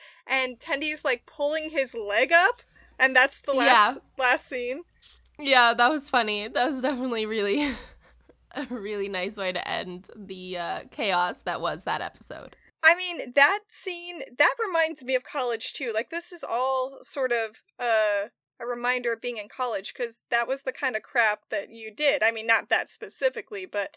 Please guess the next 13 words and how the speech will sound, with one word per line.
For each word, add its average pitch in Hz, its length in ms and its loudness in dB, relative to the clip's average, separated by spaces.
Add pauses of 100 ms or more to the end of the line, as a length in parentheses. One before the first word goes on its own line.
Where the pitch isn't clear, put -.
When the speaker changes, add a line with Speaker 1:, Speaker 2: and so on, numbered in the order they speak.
(260)
Speaker 1:
it 254 140 -2
just 285 180 -4
has 254 280 -4
that 226 280 -2 (460)
familial 247 640 -4
vibe 196 300 -2 (100)
to 330 100 -8
it, 311 220 -8
so 208 240 0
I - 100 -4
really 403 260 -6
like 359 220 -2
that. - 220 -10